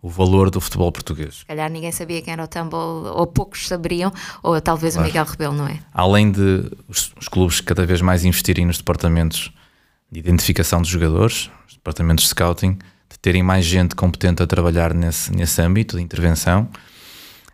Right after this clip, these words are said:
Speaker 1: eh, analisarem melhor os jogadores, porque com mais gente, mais gente bem formada, naturalmente que isso é mais fácil.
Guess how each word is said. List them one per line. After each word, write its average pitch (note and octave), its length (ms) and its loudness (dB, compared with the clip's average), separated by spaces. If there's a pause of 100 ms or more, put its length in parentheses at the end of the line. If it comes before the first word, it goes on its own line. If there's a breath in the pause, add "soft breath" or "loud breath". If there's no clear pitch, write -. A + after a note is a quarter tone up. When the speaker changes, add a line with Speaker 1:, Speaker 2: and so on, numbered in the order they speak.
(120)
Speaker 1:
eh, E2+ 220 2
analisarem F#2+ 500 4
melhor F2+ 380 2 (200)
os E2 100 -18
jogadores, F2 360 0
porque - 340 -10
com F2+ 120 -2
mais F2 240 4
gente, F2 440 0
mais E2+ 200 -2
gente F2 200 0
bem F2+ 140 -8
formada, E2+ 480 -2
naturalmente E2+ 500 0
que - 80 0
isso F2 160 0
é F2+ 40 2
mais F2 200 2
fácil. - 400 0